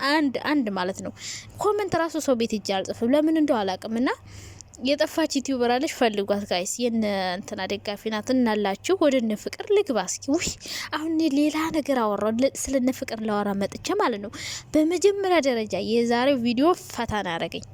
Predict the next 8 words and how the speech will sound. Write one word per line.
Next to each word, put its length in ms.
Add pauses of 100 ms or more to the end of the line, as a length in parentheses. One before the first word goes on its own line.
(220)
ፉአድ 300
ዛሬ 220
አስተካክለሃል። 640 (180)
እም፣ 180 (880)
ትወና 360
ላይ 160
ጎበዝ 340
ሆኗል። 280